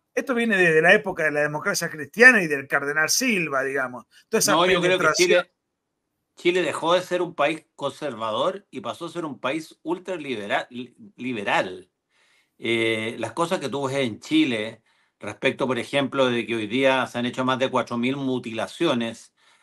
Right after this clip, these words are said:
Speaker 2: a menores de cinco o seis años porque ellos se sentían que estaban en el cuerpo equivocado a esa temprana edad,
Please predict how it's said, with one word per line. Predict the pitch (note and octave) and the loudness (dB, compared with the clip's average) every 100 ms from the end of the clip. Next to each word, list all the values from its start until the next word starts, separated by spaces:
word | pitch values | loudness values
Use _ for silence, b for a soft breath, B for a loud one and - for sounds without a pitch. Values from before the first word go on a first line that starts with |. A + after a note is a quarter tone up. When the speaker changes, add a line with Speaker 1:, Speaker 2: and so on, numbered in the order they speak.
| _ - | _ -2
Speaker 2:
a | A2+ A#2 A2+ A#2 A2+ | 2 4 2 -2 -4
menores | A2+ A#2 C#3 D3 B2+ - G#2+ | -2 2 2 0 -4 -8 -12
de | A2 | -12
cinco | - C#3+ C#3+ C3 | -8 -8 -6 -6
o | |
seis | - B2+ - E3 | -4 -6 -2 0
años | D3+ A#2+ A#2+ A#2 _ _ _ _ _ _ | 2 0 -6 -10 _ _ _ _ _ _
porque | B2+ A#2+ G#2 - B2+ B2+ B2 A#2+ A2+ A2 A2 G#2 G2+ A2 - | -2 -2 -2 -2 0 2 0 0 -2 -4 -4 -6 -6 -12 -8
ellos | B2+ B2+ | -2 -2
se | A#2 | -4
sentían | G#2 G#2+ G2 C3+ B2+ | -10 -10 -4 -2 -2
que | A#2 | -6
estaban | G#2 B2+ B2+ B2+ | -6 -2 0 0
en | A#2 | -4
el | G#2+ | -4
cuerpo | C#3 A2 A#2+ | -6 -4 -6
equivocado | G#2+ A2+ G#2+ C3+ A#2 | -4 -4 2 2 2
a | |
esa | G#2 A#2 | 0 -6
temprana | G2+ C3 B2+ A#2+ | -6 -4 -2 -2
edad, | A#2 B2+ D#3 | 0 -2 -4